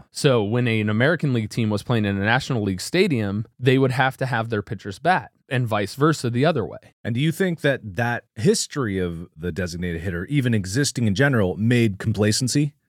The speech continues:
Speaker 2: in terms
Speaker 1: Yes.
Speaker 2: of pitchers getting better at hitting?
Speaker 1: Yes.
Speaker 2: And therefore, the reason that they're complaining about not being able to hit is just because pitchers never were expected to be good at hitting, so they never worked at it.
Speaker 1: Yeah, but then you got the really iconic moments where a pitcher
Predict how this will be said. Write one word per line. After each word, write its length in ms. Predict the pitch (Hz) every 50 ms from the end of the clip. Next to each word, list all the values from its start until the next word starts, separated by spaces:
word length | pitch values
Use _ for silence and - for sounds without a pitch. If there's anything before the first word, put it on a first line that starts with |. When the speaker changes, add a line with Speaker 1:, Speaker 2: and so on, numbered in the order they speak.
| _ _
Speaker 2:
in 100 | 117 113
terms 220 | 120 - 151 117 98
Speaker 1:
Yes. 60 | 107
Speaker 2:
of 60 | 107
pitchers 420 | - 135 139 - - 131 107 95 90
getting 320 | 82 107 107 104 98 95
better 240 | 87 104 101 92 90
at 80 | 92 92
hitting? 340 | 92 113 101 113 120 139 - - - - _ _
Speaker 1:
Yes. 120 | 151 185
Speaker 2:
And 60 | 185 -
therefore, 640 | 147 165 147 - - 202 226 240 180 135 117 107 107 - - _ _ _ - 113
the 120 | 139 139
reason 640 | 120 123 147 165 165 135 143 135 127 120 113 98 92
that 140 | 98 117 82
they're 160 | 147 208 233
complaining 340 | - - 147 143 139 123 113
about 240 | 107 104 98 95 92
not 180 | 101 104 98
being 140 | 98 113 107
able 140 | 101 95 90
to 80 | 85 127
hit 160 | 190 202 - -
is 160 | - 151 135 117
just 260 | 104 123 175 165 -
because 600 | - 120 - - 208 220 196 156 139 113 - - _ _
pitchers 400 | - 165 147 - - 143 123 98
never 300 | 120 135 127 117 123 113 107
were 320 | 101 113 110 107 104 104
expected 560 | - 120 - - 196 180 - 117 87 73 -
to 100 | - -
be 300 | 87 76 85 78 76 71 -
good 160 | - 87 76 -
at 80 | -
hitting, 300 | 80 92 101 92 95 92
so 120 | - - 117
they 140 | 110 117
never 180 | 113 113 107 117
worked 300 | 107 107 180 190 - _
at 140 | - - 50
it. 120 | - - - _ _
Speaker 1:
Yeah, 240 | 220 254 226 - - _ _
but 140 | 175 170 139
then 280 | 196 208 202 196 185 -
you 180 | - 151 165 156
got 260 | 160 170 165 - -
the 240 | 160 160 151 131 107 _
really 460 | 139 113 127 135 151 175 196 196 185
iconic 540 | 175 156 143 127 - - 156 151 151 127 -
moments 460 | 120 123 139 156 147 127 120 - -
where 140 | - 120 120
a 60 | 117
pitcher 560 | 107 - - - 202 - - 160 151 131 120